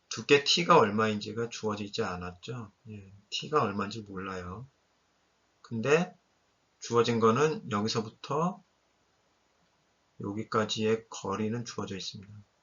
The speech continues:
길이는. 다 더해보면 나오겠죠. 그래서, 어,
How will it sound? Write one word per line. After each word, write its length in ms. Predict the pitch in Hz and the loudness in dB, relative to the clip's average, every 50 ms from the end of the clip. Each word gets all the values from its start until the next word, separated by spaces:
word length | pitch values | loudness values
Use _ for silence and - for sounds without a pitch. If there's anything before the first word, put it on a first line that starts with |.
| _ _ | _ _
길이는. 640 | - - - 85 98 92 92 90 90 101 117 131 - _ _ _ _ _ _ _ _ _ _ _ _ _ _ _ _ _ _ _ _ _ _ _ _ _ _ _ _ _ | -10 -8 -8 -6 -8 -10 -10 -12 -16 -16 -16 -18 -20 _ _ _ _ _ _ _ _ _ _ _ _ _ _ _ _ _ _ _ _ _ _ _ _ _ _ _ _ _
다 160 | - 123 123 | 0 2 2
더해보면 640 | - - 113 104 104 104 107 101 98 104 98 98 92 | 2 2 0 0 0 -2 -4 -6 -6 -6 -8 -8 -6
나오겠죠. 720 | 92 90 90 90 95 87 - - 90 90 92 101 113 127 - _ _ _ _ _ _ _ _ _ _ _ _ _ _ _ _ _ _ _ | -4 -4 -4 -4 -6 -8 -12 -12 -14 -14 -14 -16 -18 -18 -18 _ _ _ _ _ _ _ _ _ _ _ _ _ _ _ _ _ _ _
그래서, 520 | - 113 104 95 - - 127 135 143 160 - _ _ _ _ _ _ _ _ _ _ _ _ _ _ _ _ _ | -16 -14 -12 -10 -8 -8 -8 -8 -8 -10 -14 _ _ _ _ _ _ _ _ _ _ _ _ _ _ _ _ _
어, 500 | - 101 101 98 95 95 95 95 92 92 | -14 -14 -12 -12 -12 -12 -12 -10 -10 -10